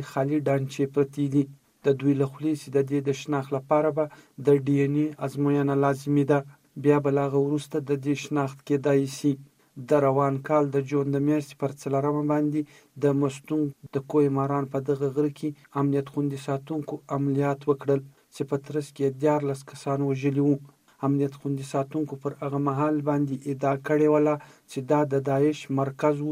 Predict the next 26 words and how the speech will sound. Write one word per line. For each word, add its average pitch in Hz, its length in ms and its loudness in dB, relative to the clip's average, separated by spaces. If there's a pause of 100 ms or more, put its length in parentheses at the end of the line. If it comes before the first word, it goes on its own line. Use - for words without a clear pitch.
(100)
چې - 160 -12
دوی 139 200 2
له 139 60 0 (100)
منځه 139 240 2 (140)
یوړی 139 280 2 (300)
او 143 80 2 (140)
دغه 139 240 0
ډول 151 200 6 (400)
د - 20 0 (200)
ځان 139 160 2
وژونکي 139 500 -2 (100)
جاکټونو 139 560 -2 (200)
او 139 80 -2 (120)
د - 20 4 (160)
درنې 143 320 0 (100)
وسلې 143 380 -2 (380)
د - 20 6 (120)
ترلاسه 139 380 0 (120)
کولو 151 300 2 (200)
ادعا 139 280 0
یې 139 140 0
هم 143 120 -2 (120)
کړې 143 260 2
وله. 139 200 4 (420)
خو 151 200 0
له 139 60 4